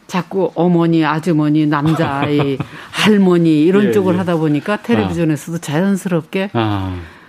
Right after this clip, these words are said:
Speaker 1: 그렇게 할머니부터 시작도 하고. 그래서 그냥, 그냥
Speaker 2: 네.
Speaker 1: 감독이,
Speaker 2: 네.
Speaker 1: 저 연출이
Speaker 2: 네.
Speaker 1: 내가 이게 필요한 자리다 하면은
Speaker 2: 네.
Speaker 1: 그런 거를,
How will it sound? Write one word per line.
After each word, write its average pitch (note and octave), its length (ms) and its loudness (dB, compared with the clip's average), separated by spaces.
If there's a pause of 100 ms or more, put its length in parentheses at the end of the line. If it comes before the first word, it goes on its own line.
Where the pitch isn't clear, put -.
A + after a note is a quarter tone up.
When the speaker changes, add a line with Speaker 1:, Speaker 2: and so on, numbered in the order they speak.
(140)
Speaker 1:
그렇게 F3 280 -2
할머니부터 F#3+ 720 0
시작도 E3 480 -6
하고. D3+ 600 -4 (200)
그래서 D4+ 280 2
그냥, C#4 260 2
그냥 G3 360 2 (140)
Speaker 2:
네. G#2 200 0 (260)
Speaker 1:
감독이, A#3+ 840 4
Speaker 2:
네. G2+ 240 -2 (480)
Speaker 1:
저 G3 240 2
연출이 A3+ 680 2
Speaker 2:
네. G2 200 -2 (180)
Speaker 1:
내가 G#3 220 2
이게 C4 200 4
필요한 B3 540 2
자리다 F#3+ 460 0
하면은 F#3+ 400 0
Speaker 2:
네. G3 60 -2
Speaker 1:
그런 F3+ 340 0
거를, F#3+ 500 -2